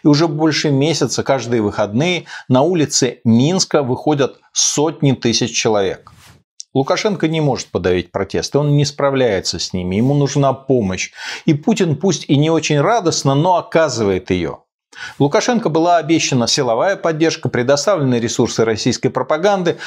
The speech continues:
а теперь и выделены деньги. Тут важно понимать нюанс. Это не поддержка в трудный час со стороны России дружественной Белоруссии.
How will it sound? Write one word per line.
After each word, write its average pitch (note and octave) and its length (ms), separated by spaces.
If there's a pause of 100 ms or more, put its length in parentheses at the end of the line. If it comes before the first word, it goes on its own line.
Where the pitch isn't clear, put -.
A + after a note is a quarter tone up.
(160)
а C3 120
теперь G3 540
и D#3+ 300
выделены A#2 680
деньги. F#2 540 (480)
Тут F3 200
важно C3+ 260
понимать G#2 420
нюанс. E2 520 (360)
Это G3 280
не C#3 260
поддержка D3+ 600
в - 80
трудный C3+ 400
час D3+ 320
со B2+ 80
стороны B2 420
России A#2 400
дружественной B2+ 580
Белоруссии. B2 720